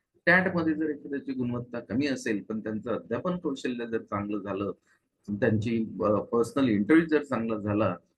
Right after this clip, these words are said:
त्यांची जी अध्यापनाची पद्धती जर संबंधित निवड मंडळ, निवड करणारी जे काही संस्था आहे त्यांना जर आवडली, तर एकशे वीस मार्क्स मिळवणारा जो काही, अ, शिक्षक उमेदवार आहे तो मागं पडू शकतो आणि नव्वद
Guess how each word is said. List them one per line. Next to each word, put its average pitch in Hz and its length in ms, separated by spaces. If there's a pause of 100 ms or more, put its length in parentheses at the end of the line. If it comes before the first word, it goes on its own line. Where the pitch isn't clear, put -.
(160)
त्यांची 113 300
जी 131 160
अध्यापनाची 117 680
पद्धती 131 460
जर 160 140
संबंधित 127 520 (100)
निवड 117 240
मंडळ, 110 320 (120)
निवड 127 540
करणारी 127 360
जे 120 160
काही 113 200
संस्था 104 400
आहे 104 80
त्यांना 104 340
जर 101 220 (140)
आवडली, 127 540 (420)
तर 127 220
एकशे 156 340
वीस 208 420 (240)
मार्क्स 139 420
मिळवणारा 123 480
जो 113 180
काही, 117 360 (280)
अ, 107 240
शिक्षक 147 400
उमेदवार 131 400
आहे 113 100
तो 110 140
मागं 131 300
पडू 143 240
शकतो 104 540 (180)
आणि 123 400 (240)
नव्वद 165 680